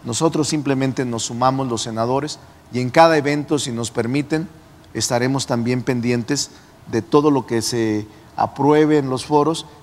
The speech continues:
y tratarlo de redactar a manera de iniciativa de ley. A la Universidad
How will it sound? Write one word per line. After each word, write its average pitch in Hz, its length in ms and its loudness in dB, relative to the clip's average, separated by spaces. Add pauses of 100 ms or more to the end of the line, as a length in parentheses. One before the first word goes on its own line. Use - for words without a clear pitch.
y 123 80 -6
tratarlo 143 720 2 (360)
de 123 120 0
redactar 131 1040 2
a 131 80 -4
manera 131 360 2
de 120 100 0
iniciativa 113 680 -4
de 98 140 -4
ley. 85 220 -10 (560)
A 131 260 6
la 147 120 6
Universidad 165 1000 6